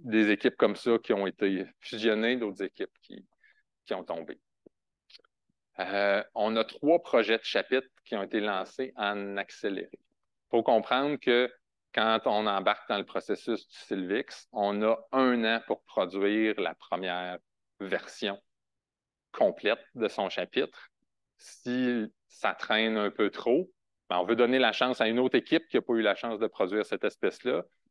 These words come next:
Fait qu'on veut pas que les gens prennent deux puis trois ans pour rédiger un chapitre. On veut que si vous embarquez dans le projet,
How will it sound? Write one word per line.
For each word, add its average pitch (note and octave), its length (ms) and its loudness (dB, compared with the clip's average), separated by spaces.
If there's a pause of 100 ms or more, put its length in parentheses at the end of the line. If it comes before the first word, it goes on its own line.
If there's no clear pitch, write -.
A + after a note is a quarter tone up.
(140)
Fait - 100 -8
qu'on F2+ 200 -4
veut G2+ 160 2
pas C3+ 120 4
que - 120 -4
les G#2 100 2
gens A2+ 160 0
prennent G#2+ 300 -4
deux A#2 180 2
puis - 100 -16
trois G2 380 -2
ans A2 100 -2
pour G2 160 -4
rédiger F#2 360 -4
un F#2 80 -8
chapitre. F#2 420 -6 (320)
On E2 120 -8
veut F#2 140 -2
que F2+ 160 0
si - 200 -14
vous G2+ 120 -6
embarquez G2 340 -2
dans A2 120 -2
le G2+ 60 -4
projet, - 500 -4